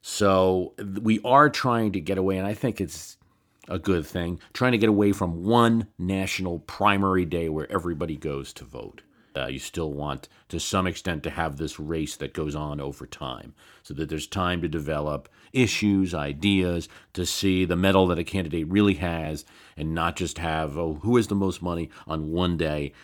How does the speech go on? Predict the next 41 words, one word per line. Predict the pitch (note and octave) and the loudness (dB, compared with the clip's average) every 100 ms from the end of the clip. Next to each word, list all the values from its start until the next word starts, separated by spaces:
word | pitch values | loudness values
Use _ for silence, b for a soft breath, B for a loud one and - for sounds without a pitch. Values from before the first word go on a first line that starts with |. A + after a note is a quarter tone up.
| B | B
and | D2 D2+ | -8 -4
they | D2+ | -4
can | D2+ | -6
take | D2 - D2 | -6 -6 -6
the | E2 | -4
nomination | D2 C#2+ C2+ C#2 - | -4 -4 -4 -8 -10
of | C2 | -10
a | B1 | -10
party. | - A#1+ A#1 - | -8 -8 -10 -4
Party | F#2 F#2 | 0 2
gets | E2+ F#2 | 0 -2
some | F#2+ E2 | -2 -4
time | F#2 E2 D2 | -2 -4 -4
to | |
decide | C#2 - E2 C#2 | -8 -8 -6 -4
on | C#2 | -6
its | C2 - | -8 -12
nominee, | B1+ C2 C2 C2+ C2 - | -10 -8 -8 -10 -12 -6
but | F2 - | -6 -4
increasingly, | F#2 E2+ - A#2 G2+ F#2 F#2 E2+ b b b - | -6 -2 2 4 4 2 2 -2 b b b -2
not | B2+ | 0
that | G#2+ E2 | 2 2
much | E2 D#2 - | 0 -4 -6
time. | D#2+ B1+ A#1 - _ _ b b | -6 -8 -10 -14 _ _ b b
We're | - F#2 | -4 -2
seeing | - G2 F#2 | 0 0 0
here, | F2 G2+ D#2 | 0 0 0
I | D2+ | -4
mean, | D2 D#2+ | -6 -4
this, | F2 - | -6 -4
this | F#2 - | -6 -4
thing | G2 F2 | -4 -4
could | - - G2+ | -2 0 2
be, | F2 G2+ F2+ b b b b | 2 0 0 b b b b
uh, | - D#2+ | -10 -6
wrapped | D#2 E2 E2+ - F#2 | -2 0 0 0 0
up. | D#2+ - | 0 -2
Now | D2+ | -6
you | D#2 | -4
have | D2+ C#2+ | -6 -6
Nevada, | C#2+ C2+ E2+ E2 D#2+ D2+ | -6 -2 0 0 -2 -4